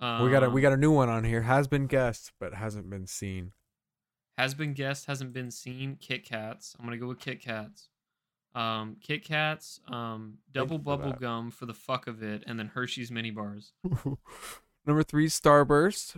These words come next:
Speaker 1: Number two is Kit Kat.
Speaker 2: Yes.
Speaker 1: Number one is Sour Patch Kids. Yeah,
Speaker 2: Ah.
Speaker 1: good guess. All right, what about, I guess we'll come down this way. What about Tennessee?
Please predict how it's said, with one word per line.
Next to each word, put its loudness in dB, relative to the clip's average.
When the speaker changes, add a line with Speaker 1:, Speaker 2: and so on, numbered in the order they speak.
Speaker 1:
Number 2
two 4
is 4
Kit 4
Kat. 6
Speaker 2:
Yes. 6
Speaker 1:
Number 6
one 4
is 2
Sour 6
Patch 0
Kids. -6
Yeah, 0
Speaker 2:
Ah. 0
Speaker 1:
good -2
guess. -2
All 2
right, 4
what 4
about, 4
I -10
guess -4
we'll -4
come -2
down -2
this -4
way. -2
What -10
about -2
Tennessee? 0